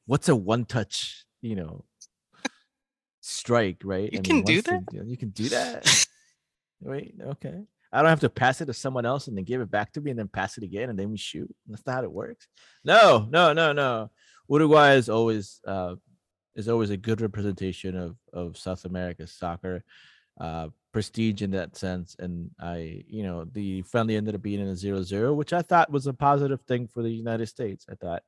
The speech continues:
Speaker 1: um, Uruguay had their chances, and I thought it was a pretty, pretty, pretty evenly matched played game. So that's, that's one of the,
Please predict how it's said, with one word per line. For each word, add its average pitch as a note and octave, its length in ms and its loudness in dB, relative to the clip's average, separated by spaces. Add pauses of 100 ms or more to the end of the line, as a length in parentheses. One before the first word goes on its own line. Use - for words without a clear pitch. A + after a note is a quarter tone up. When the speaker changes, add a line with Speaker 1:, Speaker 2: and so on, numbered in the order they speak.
(840)
Speaker 1:
um, E2+ 400 -8
Uruguay G#2 640 2 (760)
had G#2 220 0
their G#2 120 -2
chances, A#2 640 -4
and F#2+ 120 -6
I G2 80 -4
thought F#2+ 260 -4
it F#2+ 80 -2
was F2+ 180 -6
a F2+ 80 -10 (120)
pretty, F2 560 -6 (360)
pretty, F#2 360 -4 (100)
pretty A2 320 -4
evenly G2 320 -2
matched F2+ 480 -6 (800)
played G2 260 -2
game. F2+ 340 -4
So F2 420 -8 (300)
that's, D3 340 2
that's - 320 2
one E3+ 400 4
of C3 340 2
the, A2 480 -2